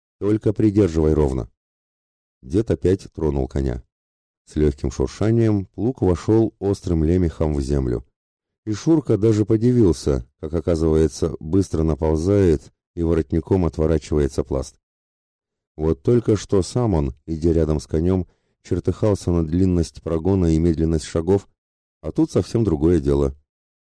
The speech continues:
Хотя дед и не торопит конька, и колеса крутятся тихо, а пласт, ну, прямо вроде бы его кто подталкивает, наползает и наползает. Тут плуг вильнул к кромке старого среза.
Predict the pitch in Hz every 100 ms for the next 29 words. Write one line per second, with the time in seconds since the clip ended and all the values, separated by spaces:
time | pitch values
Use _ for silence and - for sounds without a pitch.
0 | _ _ 82 - 80 73 87 - - 85
1 | 78 80 90 98 82 - 82 - 101 92
2 | 69 67 - 76 87 - - 85 85 78
3 | 82 - 107 78 60 _ _ _ _ _
4 | 85 85 104 117 - - _ 95 110 120
5 | 113 107 98 - 90 104 98 92 101 98
6 | 101 98 - 113 104 113 _ 120 82 -
7 | 69 64 - _ _ _ 90 87 87 71
8 | 95 123 95 - 73 69 69 65 85 104
9 | 73 _ _ _ _ _ _ _ 82 78
10 | - 82 - 76 73 82 80 _ - 82
11 | 80 - 78 - 78 73 71 71 67 58